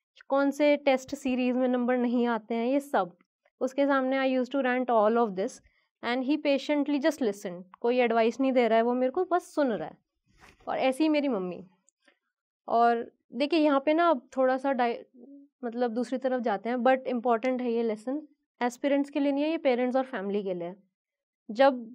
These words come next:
वो बच्चा पढ़ रहा है ना, तो वो जिस चीज़ से गुजर रहा है,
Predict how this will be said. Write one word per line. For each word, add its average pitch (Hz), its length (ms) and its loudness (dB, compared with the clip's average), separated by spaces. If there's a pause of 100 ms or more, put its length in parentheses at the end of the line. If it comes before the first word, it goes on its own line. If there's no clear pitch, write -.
(140)
वो 262 100 2
बच्चा 269 280 2
पढ़ 277 240 6
रहा 285 140 2
है 226 100 0
ना, 240 260 -2 (120)
तो 262 60 -4
वो 262 200 0
जिस 285 320 -6
चीज़ 269 180 -2
से - 140 -2
गुजर 233 320 2
रहा 214 160 0
है, 170 140 -4